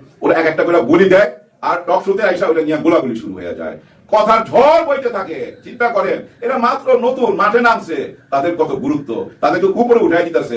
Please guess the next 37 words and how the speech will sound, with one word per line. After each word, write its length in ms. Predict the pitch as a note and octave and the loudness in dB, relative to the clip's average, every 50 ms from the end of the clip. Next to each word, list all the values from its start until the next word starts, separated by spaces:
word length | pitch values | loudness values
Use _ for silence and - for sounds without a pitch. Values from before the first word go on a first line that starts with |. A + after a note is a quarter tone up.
| A2 - | -2 2
বড় 100 | D#3+ D#3+ D#3+ | 4 4 4
বড় 100 | D#3+ E3 D#3+ E3+ | 4 2 2 0
নেতা 180 | F3 - - - D3+ D#3+ | 2 2 2 2 0 -2
নেত্রীরা, 340 | D#3+ - D3+ D3 C3+ B2+ - - - - - - | -4 -4 -2 -2 0 0 -2 -2 -4 -10 -6 0
টক 160 | - G3 G3 - | 0 0 0 0
শোতে 200 | F#3+ F#3 E3 E3+ D#3 D3+ | -2 -2 -2 0 0 0
যায়। 140 | C3 A#2 A2 - - D3+ | 0 0 0 0 0 0
কারণ 140 | E3+ F#3 F#3+ G3+ | 0 0 -2 -2
কি 40 | G3 G#3 | 0 0
জানেন, 200 | G3+ G3 E3+ C#3+ C3 D#3 | 0 -2 -4 -4 -2 0
বলার 240 | F3 - A3 A#3 A#3 B3+ | 2 4 4 2 2 2
তো 40 | C4 C4 | 0 0
আর 60 | B3+ - | 0 0
কিছু 160 | A#3 - G3 F#3+ E3+ | -4 -6 -4 -2 0
নাই, 160 | D3 B2 - - - - - _ - | 0 -2 -2 -4 -8 -14 -20 _ -2
ঘুরা 220 | C3 F#3 A3 B3+ A#3+ - | 0 2 2 2 2 2
ফিরা 180 | - A#3+ A#3+ A3+ G3+ - | 2 4 4 4 4 2
স্বপনে 320 | G3 G#3+ A#3 A#3+ A#3 A#3+ A#3 - - - | 2 0 0 0 -2 -2 -2 -2 -2 -2
শয়নে 340 | A3 B3 B3+ B3 A#3+ A#3+ A#3 A3+ - C4 | 0 0 0 0 0 -2 -4 -2 2 2
চব্বিশ 380 | C#4+ C#4+ C#4+ - C#4+ C#4 - - - | 2 2 2 0 -4 -6 -4 -2 -2
ঘন্টা 300 | A3+ C4+ C4+ C4+ C4 - - - - - | -2 -2 -2 -2 -2 -2 -2 -2 -6 -8
একটা 120 | - - F#3 - | -6 -4 -4 -4
আতঙ্কের 300 | - F#3 - E3 E3+ D3+ C#3+ | -4 -4 -8 -6 -6 -6 -6
মধ্যে 180 | C3+ - - C#3+ B2 A2+ | -6 -4 -2 -2 -2 -2
আছে। 160 | A2 A2 G#2+ F#2+ - - - - - - - | -4 -6 -8 -10 -10 -16 -20 -8 -4 -2 0
এই 80 | - - | 2 2
যে 80 | - - - - - | 2 2 2 2 0
নাগরিক 280 | E3 E3+ E3 D3+ D3+ - - | -2 0 2 0 0 0 0
পার্টি, 200 | C3 - C3 B2+ - C#3 | 0 0 0 -2 0 0
জাতীয় 240 | C#3 C#3 D3 C#3+ B2+ A#2+ C3 | 0 0 2 0 2 2 2
নাগরিক 260 | C#3+ C#3+ C#3 B2+ A#2+ A#2+ | 0 0 0 -2 0 0
পার্টি, 180 | A#2 A#2 A2+ A2+ G#2+ C3 | 0 0 0 0 0 0
এরা 100 | D#3+ E3 D#3+ | 2 2 0
না 60 | D3+ - | 0 -2
কিছু 120 | - C3 A#2 | -4 -2 0
কইরা 200 | B2+ B2 A#2 G2+ G2 | 2 2 2 2 0
ফেলায়, 260 | F#2+ F#2+ F2+ - | -2 -4 -4 -4